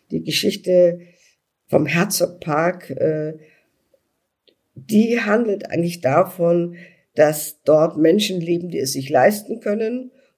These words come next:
und solche, die es sich nicht leisten können. Denn wer Geld hat, wer es geschafft hat, der möchte gern unbedingt dazugehören zu dieser,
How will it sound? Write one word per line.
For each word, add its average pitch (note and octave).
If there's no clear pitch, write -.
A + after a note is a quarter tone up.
und D3
solche, C#3+
die F3+
es F3+
sich G#3
nicht C#4+
leisten C3
können. A#2
Denn E3+
wer C3
Geld G#3+
hat, A3
wer D3
es -
geschafft -
hat, G#3+
der F#3
möchte G3
gern E3+
unbedingt F#3+
dazugehören F3
zu D#3+
dieser, D#3